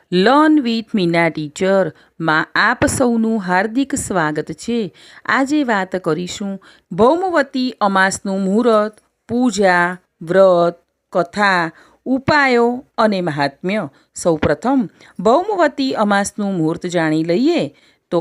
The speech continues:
આ વખતે શ્રાવણ માસની બે અમાસ છે,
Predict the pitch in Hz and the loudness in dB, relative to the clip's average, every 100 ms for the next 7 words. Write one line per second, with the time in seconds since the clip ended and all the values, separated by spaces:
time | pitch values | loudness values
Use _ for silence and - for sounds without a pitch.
0 | - 202 196 175 202 202 339 381 170 _ | -4 -8 -8 -8 -8 -8 -8 -10 -12 _
1 | _ - 214 233 311 440 415 277 196 - | _ -8 -4 -4 -4 -8 -10 -12 -12 -12
2 | 196 185 185 _ - 247 302 320 202 180 | -12 -12 -16 _ -6 -4 -4 -4 -8 -8
3 | 170 165 - 170 - | -8 -10 -14 -16 -10